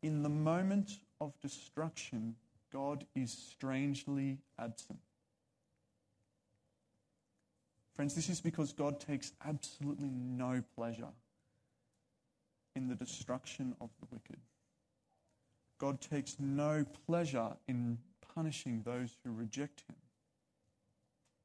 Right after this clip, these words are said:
It's as though in the moment of justice, God cannot bear it and he must look away.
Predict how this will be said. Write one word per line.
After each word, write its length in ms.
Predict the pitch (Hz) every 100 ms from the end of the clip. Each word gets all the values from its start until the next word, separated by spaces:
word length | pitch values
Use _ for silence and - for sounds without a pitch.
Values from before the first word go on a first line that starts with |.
| _ _ _ _ _ _ _ _ _ _ _ _ _ _ _ _ _ _ _ -
It's 160 | 143
as 160 | 147 139
though 280 | 156 151 - -
in 340 | 170 180 175
the 80 | 160
moment 580 | 160 151 151 160 160 160 -
of 200 | 131 123
justice, 680 | 113 120 123 - - 110 - _
God 280 | 131 131 127 - -
cannot 240 | 135 110 -
bear 240 | - 120 117
it 80 | -
and 120 | 127 120
he 60 | 139
must 580 | 120 117 117 117 - - -
look 200 | 113 -
away. 280 | - -